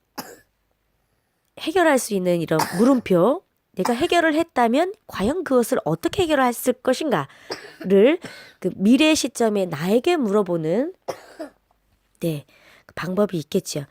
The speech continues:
기침을 하고 있는 우리 아이, 어, 따뜻한 물을 많이 주고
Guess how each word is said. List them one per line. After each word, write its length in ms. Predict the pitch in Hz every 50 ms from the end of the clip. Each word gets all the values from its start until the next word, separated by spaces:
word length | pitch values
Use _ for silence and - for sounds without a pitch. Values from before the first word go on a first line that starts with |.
| _ - - _ _ _ - -
기침을 440 | - 240 - - - 311 302 294
하고 200 | 269 247 214 220
있는 220 | 214 202 196 190 -
우리 240 | - 185 180 190 -
아이, 500 | - 151 165 180 170 151 135 143 147 _ _ _ _ _ _ _ _ _ _ _ _ _ _ _ _ _ -
어, 180 | - 151 147 - - _ _ _
따뜻한 380 | - 233 247 - - - 277 254
물을 200 | 220 208 196 196
많이 540 | 170 135 135 156 190 196 185 180 170 - - _ _ _ _ _ _ _ _ _ _ _ _ _
주고 600 | - - - 196 170 - 208 247 302 381 440